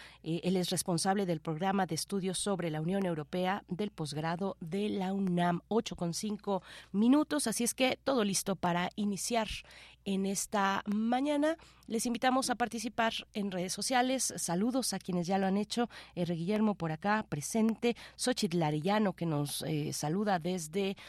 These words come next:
desde Sacramento, California. Dice, "Nuevas historias para un nuevo mundo". Y da la, eh, dice, "Buenos días, qué momento glorioso de tener a Fe Navarrete de vuelta a casita. Sus palabras alumbran el camino". Si quieren seguir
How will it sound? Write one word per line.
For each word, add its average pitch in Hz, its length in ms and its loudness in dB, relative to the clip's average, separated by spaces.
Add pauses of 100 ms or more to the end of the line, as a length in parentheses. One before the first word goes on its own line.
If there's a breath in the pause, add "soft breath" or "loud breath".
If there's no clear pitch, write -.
(200 loud breath)
desde 165 1000 0
Sacramento, 190 680 2
California. 202 760 2
Dice, 185 520 0
"Nuevas 180 320 0
historias 196 400 -4
para 170 220 -4
un 185 200 2
nuevo 175 240 0
mundo". 240 480 4 (260 loud breath)
Y 165 120 0
da 185 320 4
la, 190 440 4 (400 loud breath)
eh, 165 300 2
dice, 185 800 2
"Buenos 190 440 4
días, 262 220 2
qué 240 100 2
momento 226 320 4
glorioso 202 420 0
de 185 140 0
tener 185 280 0
a 196 60 0
Fe 214 160 -2
Navarrete 202 540 0
de 165 100 0
vuelta 202 440 -2 (100)
a 165 140 -6
casita. 196 640 -4 (260 loud breath)
Sus 170 180 -8
palabras 175 420 0
alumbran 180 340 0
el 156 120 0
camino". 170 360 2
Si 185 140 -4
quieren 285 240 0
seguir 220 360 0